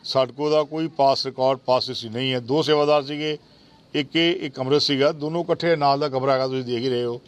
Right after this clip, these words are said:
ਉੱਥੇ ਰਹਿੰਦੇ ਸੀ, ਸੇਵਾ ਕਰਦੇ ਸੀ ਗੁਰਦੁਆਰਾ ਸਾਹਿਬ ਦੀ, ਬਾਬਾ ਜੀ ਦੀ। ਤੇ ਹੁਣ ਕਿਸ ਗੱਲ ਕਰਕੇ ਉਹਨੇ ਮਰਡਰ ਕੀਤਾ, ਇਹ ਤਾਂ ਉਹ ਪਕੜੇ ਜਾਣ 'ਤੇ ਸਾਨੂੰ ਦੱਸ ਸਕਦਾ।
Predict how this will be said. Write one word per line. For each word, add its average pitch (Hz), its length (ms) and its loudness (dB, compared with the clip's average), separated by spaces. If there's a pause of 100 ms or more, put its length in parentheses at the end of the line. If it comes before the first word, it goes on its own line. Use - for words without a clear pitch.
(540)
ਉੱਥੇ - 200 0
ਰਹਿੰਦੇ 147 240 2
ਸੀ, 143 120 -2
ਸੇਵਾ 131 300 2
ਕਰਦੇ 127 300 0
ਸੀ 135 140 -2
ਗੁਰਦੁਆਰਾ 123 300 0
ਸਾਹਿਬ 127 240 0
ਦੀ, 127 140 -8
ਬਾਬਾ 117 260 -2
ਜੀ 131 60 0
ਦੀ। 123 180 -8 (1000)
ਤੇ - 340 -16 (220)
ਹੁਣ 156 120 -2
ਕਿਸ 202 260 0
ਗੱਲ 208 180 4
ਕਰਕੇ 202 200 2
ਉਹਨੇ 190 120 0
ਮਰਡਰ 160 280 0
ਕੀਤਾ, 165 480 4
ਇਹ 165 180 -4
ਤਾਂ 170 120 2
ਉਹ 170 80 4
ਪਕੜੇ 170 340 0
ਜਾਣ 156 140 2
'ਤੇ 143 80 -6
ਸਾਨੂੰ 127 180 -6
ਦੱਸ 113 180 -4
ਸਕਦਾ। - 200 -12